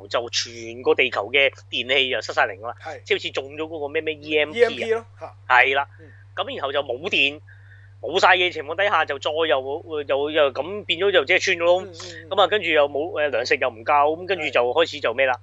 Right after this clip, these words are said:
Speaker 1: 係。
Speaker 2: 就，就，但係佢好似話第一陣已經好多人死咗啦，即係
Speaker 1: 係啊，應該好多人死，
Speaker 2: 已經死。
Speaker 1: 即係一，一嘢嚟到就好多人死咯。
Speaker 2: <laughs>
Speaker 1: 可能佢遇到好多次啊，Tom Hanks 喺中段遇到嗰啲風暴啊，有機會係。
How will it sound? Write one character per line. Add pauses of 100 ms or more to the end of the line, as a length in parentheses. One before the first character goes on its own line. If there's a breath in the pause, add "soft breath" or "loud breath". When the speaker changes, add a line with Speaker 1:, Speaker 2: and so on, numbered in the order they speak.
Speaker 1:
係。
Speaker 2:
就，
就，
但
係
佢
好
似
話 (320 loud breath)
第 (120)
一
陣
已
經
好
多
人
死
咗
啦，
即
係
Speaker 1:
係
啊，
應
該
好
多
人
死，
Speaker 2:
已
經
死。
Speaker 1:
即
係 (140)
一，
一
嘢
嚟
到
就
好
多
人
死
咯。
Speaker 2:
<laughs>
Speaker 1:
可
能
佢
遇
到
好
多
次
啊， (220 soft breath)
Tom
Hanks
喺
中
段
遇
到
嗰
啲
風
暴
啊，
有
機
會
係。